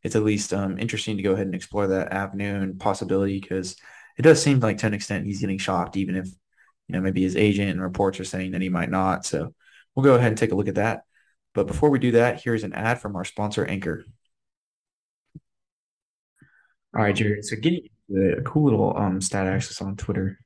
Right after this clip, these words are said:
the other day. Maybe not cool, but, um, Dwight Powell is actually top ten in Mavericks win shares all time. And at first, at face value, it's like, "Oh, Dwight's really consistent. You know, he's played a lot of games for the Mavericks. It makes sense."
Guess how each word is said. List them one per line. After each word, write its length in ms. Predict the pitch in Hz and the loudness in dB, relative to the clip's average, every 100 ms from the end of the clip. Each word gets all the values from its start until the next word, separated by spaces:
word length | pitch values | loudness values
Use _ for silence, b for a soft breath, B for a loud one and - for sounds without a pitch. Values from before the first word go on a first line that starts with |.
| - | -2
the 80 | |
other 120 | 104 98 | 0 2
day. 200 | 98 98 98 | -2 -2 -4
Maybe 140 | 107 | -6
not 200 | 98 95 | -4 -6
cool, 400 | - - 95 92 | -10 -10 -8 -8
but, 240 | 90 98 - b b b b b b b - | -8 -6 -6 b b b b b b b -4
um, 460 | 101 98 92 87 - _ _ _ _ _ _ | -2 0 0 -2 -8 _ _ _ _ _ _
Dwight 260 | - 110 120 | -2 0 0
Powell 280 | - 101 90 | -2 -2 -4
is 100 | 87 | -4
actually 420 | 87 - 87 87 | -8 -10 -10 -10
top 360 | - - 85 - | -10 -6 -6 -4
ten 200 | - 98 | -2 0
in 320 | 90 90 - | 0 -2 -4
Mavericks 420 | 95 95 98 - | -4 -2 -2 -4
win 160 | 95 92 | -4 -4
shares 380 | - 90 90 - | -4 -6 -8 -8
all 220 | 95 92 | -6 -6
time. 480 | 92 98 95 95 95 B B B B _ - | -6 -4 -2 -2 -6 B B B B _ -4
And 240 | 98 92 | 0 2
at 100 | 92 | 2
first, 300 | 92 98 98 | 0 -4 -2
at 100 | 90 | -4
face 220 | - 90 | -2 -6
value, 240 | - 87 90 | -4 -6 -4
it's 140 | 90 | -4
like, 160 | 92 90 | -4 -2
"Oh, 240 | 135 131 | 0 0
Dwight's 320 | 123 101 98 | -2 -4 -4
really 180 | 107 104 | -2 -2
consistent. 640 | 95 92 - 107 98 95 90 | -4 -12 -12 -12 -6 -6 -6
You 60 | |
know, 80 | 95 | -8
he's 120 | 92 | -8
played 200 | - 95 | -2 -2
a 20 | |
lot 140 | 90 90 | 0 -4
of 80 | 87 | -4
games 240 | 92 92 | -6 -6
for 60 | 92 | -8
the 60 | |
Mavericks. 380 | 95 92 92 92 | -6 -6 -6 -8
It 60 | 92 | -6
makes 240 | 90 90 | -6 -6
sense." 500 | - 95 92 - - | -4 -4 -4 -8 -14